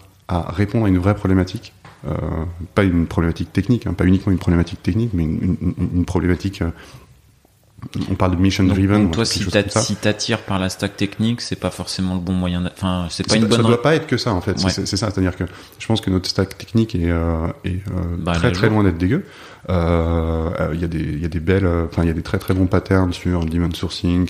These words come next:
Speaker 1: euh, mise en place du C Q R S, des choses comme ça. Euh, néanmoins,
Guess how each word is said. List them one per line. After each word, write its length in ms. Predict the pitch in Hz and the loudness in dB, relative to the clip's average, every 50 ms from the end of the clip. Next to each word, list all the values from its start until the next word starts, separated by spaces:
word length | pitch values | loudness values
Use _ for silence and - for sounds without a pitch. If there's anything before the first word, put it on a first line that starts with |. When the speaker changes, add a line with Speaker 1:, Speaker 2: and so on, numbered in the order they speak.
| - | -2
Speaker 1:
euh, 120 | 87 82 85 | -4 -2 0
mise 180 | 85 90 90 90 | 2 2 2 2
en 80 | 87 | 2
place 200 | 82 - 87 85 | 0 0 0 0
du 80 | 85 82 | -2 -4
C 160 | - - 87 | -4 -6 -6
Q 160 | - - 90 85 | -4 -2 -2 -2
R 160 | 82 82 82 | -2 -2 -4
S, 80 | 85 82 | -6 -6
des 80 | 82 | -6
choses 180 | 78 - 87 - | -6 -6 -6 -6
comme 120 | - 87 82 | -4 -4 -2
ça. 160 | - 107 131 - - - - - - - - | 0 -2 -2 -4 -8 -16 -20 -20 -16 -10 -6
Euh, 160 | 82 82 82 | -4 0 2
néanmoins, 640 | 85 90 87 90 90 90 90 95 107 120 135 127 - | 2 4 4 4 4 4 4 4 2 2 0 -2 -4